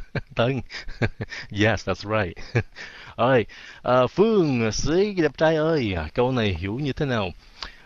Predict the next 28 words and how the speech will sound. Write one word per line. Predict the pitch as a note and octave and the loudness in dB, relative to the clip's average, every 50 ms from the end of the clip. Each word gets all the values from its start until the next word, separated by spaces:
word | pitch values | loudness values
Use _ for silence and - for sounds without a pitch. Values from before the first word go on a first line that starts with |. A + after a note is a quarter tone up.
| - | -12
Ờ, | - - G2+ G2+ G#2 G#2 G2+ G2+ G2 G2 G2 G2+ G2+ G2+ G#2 - - _ - | -2 0 0 2 2 0 0 -2 -2 -2 -2 -2 -2 -2 -4 -6 -10 _ -10
so | - - - - C3+ C3+ | -6 -6 -4 -2 -2 -2
to | C#3 C#3 - - - C#3 B2+ A#2+ A2+ | -2 -4 -4 -6 -6 -4 -4 -4 -6
diffuse | A#2 A#2 A2+ - - - B2+ B2+ C3 C3 B2 A#2 - - A2+ | -6 -8 -8 -8 -8 -4 -2 -2 -2 -2 -2 -4 -6 -6 -2
jealousy | A2 A#2 A2+ A#2 A2+ - - A#2+ A#2 - | -2 0 0 0 0 -2 -4 -6 -6 -4
over | - A#2 A2+ A2+ G#2+ A2 A#2 A2 | -2 -2 -2 -2 -2 -2 -2 -2
a | A2 G#2+ | -2 -2
little | A2 A2 A2+ A2+ A2+ A2+ A2 - _ _ - - - - - - - - | -2 -2 -2 -2 -2 -4 -6 -10 _ _ -18 -16 -16 -14 -14 -16 -14 -12
too | D3 D#3+ D#3+ C#3+ B2+ | -10 -10 -10 -8 -6
big | - C#3 C3+ C3 | -4 -4 -4 -4
serving, | - - - - C3 B2 A#2+ G2+ F#2+ F2 D#2+ D2+ D2 D2+ D2+ - _ _ _ _ _ _ _ _ _ _ _ _ - - - - | -8 -10 -8 -6 -4 -4 -2 -2 -4 -4 -4 -6 -10 -14 -16 -20 _ _ _ _ _ _ _ _ _ _ _ _ -20 -20 -20 -16
Shackleton | - - - - - C3 C3 - - A#2+ - - A#2 A2 G#2+ | -10 -8 -6 -4 -4 -4 -4 -4 -8 -10 -6 -4 -4 -2 -2
institute | A#2+ A#2+ A2+ - B2 A2 - - A#2+ G#2 | -2 -4 -4 -6 -8 -8 -8 -8 -8 -6
a | G#2+ G#2 G2 G#2 | -6 -6 -6 -4
unique | G2+ G#2+ A2+ A#2 A2 | -4 -2 -4 -4 -4
ritual. | G#2+ A2+ A2 - - - F#2 D#2+ D2 D#2+ - | -4 -6 -6 -6 -6 -4 -4 -4 -6 -8 -6
After | - G#2 A2 - - - A2+ | -4 -4 -4 -4 -6 -8 -10
each | A#2 A2+ - - B2+ | -10 -10 -8 -6 -4
man | A2+ G#2+ G#2+ G#2+ - - - | -4 -4 -4 -6 -8 -10 -6
fill | A#2+ A2 A2 A2 G#2+ - G2+ | -2 -2 -2 -2 -2 -4 -8
a | G2 - - - | -8 -10 -6 -2
plate, | A#2+ A2+ G#2+ G2+ - G#2 | -2 0 0 -2 -4 -8
he | A#2 A2+ | -8 -8
approached | A2 G2+ - - - G#2+ G#2 G#2+ - - - - - - - - - - | -8 -8 -10 -8 -6 -6 -6 -4 -6 -8 -8 -8 -10 -10 -12 -12 -14 -12
the | - A2+ G#2 G#2 G#2 G2+ G2+ G2+ G#2 G2+ F#2+ | -10 -8 -6 -6 -6 -6 -6 -6 -8 -6 -4
other | G#2 A2+ A2+ - A2 G2 | -4 -4 -4 -2 -4 -4
and | G2 G2+ | -4 -4
asked | G#2+ A2 G2 - - - | -4 -4 -4 -6 -8 -12